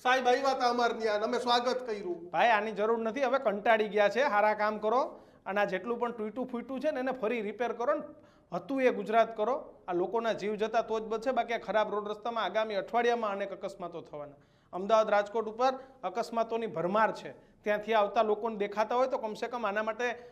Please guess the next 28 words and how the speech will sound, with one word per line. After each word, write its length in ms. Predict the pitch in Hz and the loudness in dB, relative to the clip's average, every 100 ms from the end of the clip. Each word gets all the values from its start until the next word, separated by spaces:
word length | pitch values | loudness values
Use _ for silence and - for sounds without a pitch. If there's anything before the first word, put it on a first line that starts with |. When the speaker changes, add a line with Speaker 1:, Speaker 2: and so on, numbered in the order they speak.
| - | -12
Speaker 2:
મુખ્યમંત્રીને 600 | 185 180 233 233 226 240 233 | -10 -4 -2 -2 -4 -6 -2
ચાર 220 | 220 220 | 0 2
કાગળ 320 | 202 202 233 | 2 0 0
લખ્યા 280 | 226 226 254 | 0 2 4
હોત 220 | 277 277 | 2 0
ને, 160 | 226 - - - - | -8 -10 -18 -14 2
તોય 180 | 254 262 | 4 4
કંઈક 220 | 262 254 | 0 0
સારું 280 | 208 208 190 | 0 0 -2
કામ 200 | 170 147 | -6 -8
થાત. 200 | 143 135 - _ _ _ _ _ _ _ _ _ - | -14 -14 -18 _ _ _ _ _ _ _ _ _ 0
Speaker 1:
ખેર, 140 | 294 | 2
આ 240 | 285 196 | 2 -4
તો 120 | 214 214 | -6 -6
બધું 220 | 240 208 | -8 -8
થવાનું 640 | 214 254 254 190 190 - - - | -4 -2 -2 -4 -8 -14 -20 -14
અને 160 | 190 | -10
અમે 180 | 185 196 | -8 -6
આવા 240 | 190 202 269 | -4 -2 -2
જ 100 | 208 | -2
મુદ્દા 200 | 202 226 | -6 -4
ઉપર 200 | 214 196 | -4 -6
ગર્જનાત 480 | 190 196 208 196 | -8 -6 -6 -6
કરવાના, 340 | 220 262 254 202 | -4 -2 -2 -4
આજે 220 | 202 226 | -4 -4
નહીં 180 | 208 - | -8 -8
તો 80 | 190 | -12
કાલે, 600 | - 214 285 220 170 | -8 -6 -4 -4 -6